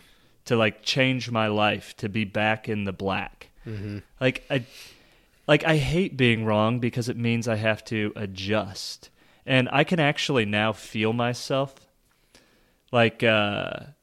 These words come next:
Speaker 1: you know, last year I, I read, s-, read or listened to so many books, like, just a ton of informational uptake.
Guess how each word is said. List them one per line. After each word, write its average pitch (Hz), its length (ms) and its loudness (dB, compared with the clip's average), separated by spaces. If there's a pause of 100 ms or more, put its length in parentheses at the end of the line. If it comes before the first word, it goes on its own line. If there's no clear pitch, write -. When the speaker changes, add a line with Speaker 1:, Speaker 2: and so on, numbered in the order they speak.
(600)
Speaker 1:
you 139 140 4
know, 120 100 6
last 117 460 6
year 107 500 0 (400)
I, 117 140 0 (300)
I 123 100 0
read, 110 220 2
s-, - 340 -8 (180)
read 131 300 6
or 120 100 2
listened 110 420 -2
to 101 80 -4
so 113 280 0
many 104 220 -2
books, - 500 -8 (400)
like, 117 140 -2
just - 200 -4
a 113 60 -4
ton 127 460 2
of 107 120 0
informational 101 720 -4
uptake. - 540 -10